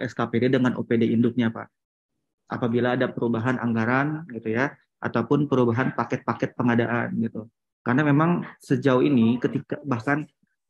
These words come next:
sejauh ini yang kami temukan bahwa masih ada beberapa dinas kesehatan yang ternyata di sub kegiatannya masih ada miliknya R S U D, gitu. Nah, tapi makanya yang perlu kami tekankan di sini adalah,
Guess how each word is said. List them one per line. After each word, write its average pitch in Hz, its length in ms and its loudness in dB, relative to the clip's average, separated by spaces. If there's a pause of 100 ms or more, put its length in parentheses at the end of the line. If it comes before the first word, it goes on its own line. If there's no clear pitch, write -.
sejauh 131 320 4
ini 139 160 6
yang 139 80 2
kami 131 160 2
temukan 120 480 0
bahwa 123 320 -2 (480)
masih 131 400 2
ada 120 480 0
beberapa 127 640 0 (320)
dinas 123 320 2
kesehatan 120 640 -2
yang 151 240 0
ternyata 127 560 -2 (640)
di 151 240 6
sub 151 240 2
kegiatannya 123 640 2
masih 160 480 4
ada 139 240 0
miliknya 131 560 0
R 131 160 -2
S 120 140 -4
U - 20 6
D, 123 400 6
gitu. - 220 -12 (680)
Nah, 110 160 -4
tapi 156 320 2
makanya 139 480 -2 (480)
yang 127 160 2
perlu 160 160 4
kami 139 240 4
tekankan 120 400 -2
di 123 160 0
sini 131 240 0
adalah, 113 400 -6